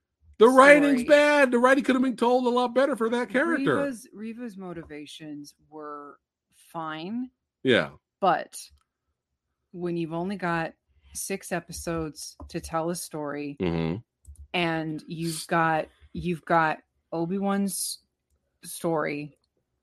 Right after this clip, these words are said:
Speaker 2: with Leia's story, and then you've got this new character of Reva with
Speaker 1: Right.
Speaker 2: her own motivations.
Speaker 1: Yeah.
Speaker 2: There's just not enough time
Speaker 1: Mm-hmm.
Speaker 2: to tell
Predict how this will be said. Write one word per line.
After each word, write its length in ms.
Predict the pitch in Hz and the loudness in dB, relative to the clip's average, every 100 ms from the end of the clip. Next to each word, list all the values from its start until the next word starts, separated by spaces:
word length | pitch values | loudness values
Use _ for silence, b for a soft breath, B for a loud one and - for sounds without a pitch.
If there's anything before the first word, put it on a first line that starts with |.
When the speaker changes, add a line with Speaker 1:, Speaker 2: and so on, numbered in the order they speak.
| _ | _
Speaker 2:
with 220 | 190 165 | -6 -6
Leia's 380 | 175 185 175 156 | 2 4 4 0
story, 480 | - - 151 147 151 | -6 -6 -6 -6 -8
and 100 | 151 | -8
then 120 | 151 160 | -6 -4
you've 140 | 170 | -2
got 200 | - 170 | 0 0
this 220 | - 143 | -2 -10
new 120 | 156 175 | -8 -8
character 460 | - 175 170 - 165 | 0 0 0 -2 -4
of 300 | 165 143 156 | -4 -6 -2
Reva 520 | 226 214 151 139 131 | 0 2 4 2 0
with 160 | 143 147 | -6 4
Speaker 1:
Right. 140 | 160 | 6
Speaker 2:
her 180 | 208 269 | 8 6
own 200 | 196 156 | 6 2
motivations. 1000 | 147 143 135 139 135 143 139 156 - - | -4 -6 -6 -6 -6 -4 -4 -4 -8 -6
Speaker 1:
Yeah. 180 | 85 - - b b b b b _ | -4 -4 -8 b b b b b _
Speaker 2:
There's 260 | 170 170 - | 0 0 0
just 320 | - 165 - | -4 -4 -2
not 240 | 165 156 | -4 -2
enough 320 | 160 175 190 - | 0 0 0 -4
time 500 | - 151 147 160 165 - | -4 -2 -4 -6 -12 -8
Speaker 1:
Mm-hmm. 340 | 160 - 95 | -6 0 0
Speaker 2:
to 160 | 123 170 | 0 -4
tell 560 | - 165 156 147 151 | 0 4 6 4 -2